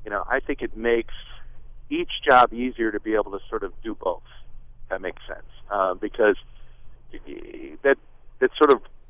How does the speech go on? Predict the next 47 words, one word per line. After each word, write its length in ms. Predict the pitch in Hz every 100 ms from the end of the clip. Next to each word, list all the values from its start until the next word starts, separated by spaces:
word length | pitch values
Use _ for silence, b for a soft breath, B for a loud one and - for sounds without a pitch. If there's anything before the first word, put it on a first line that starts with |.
| - - -
how 240 | - 123 135
Washington 600 | 117 120 - 104 107 95
works. 320 | 117 90 - -
And 160 | 98 98
it 140 | 98
may 160 | - 120
not 200 | 113 110
be 120 | 120
what 160 | 104 98 -
some 120 | 113
people 220 | 110 107
wanna 200 | 101 95
hear. 400 | 92 127 110 101
You 100 | 104
know, 100 | 98
everybody's 360 | 98 98 98 -
like, 80 | 101 -
"How 140 | 135
we 100 | 123
gotta 120 | 120
get 120 | 120
the 60 | 113
politics 420 | - 123 123 127 120
out 100 | 117
of 80 |
Washington?" 460 | 101 120 - 85 78 -
Well, 120 | 110 - -
well, 140 | 107 104 - - - - - - - -
then, 260 | 110 113 110
you 120 | 117
know, 200 | 101 101
let's 160 | 95 104 -
stop 240 | - 98 -
being 240 | - 113 110
a 60 | 107 - -
democratic 480 | 92 107 113 120 -
republic. 480 | 85 - 143 - - - b b b -
You 100 | 123
know, 60 | -
<laughs> 60 |
I 140 | 175 139
mean, 140 | 120
that 180 | 127 123
is 240 | 123 151 -
what 260 | 104 98 -
Washington's 600 | 95 92 - 90 90 -
about, 380 | - 87 92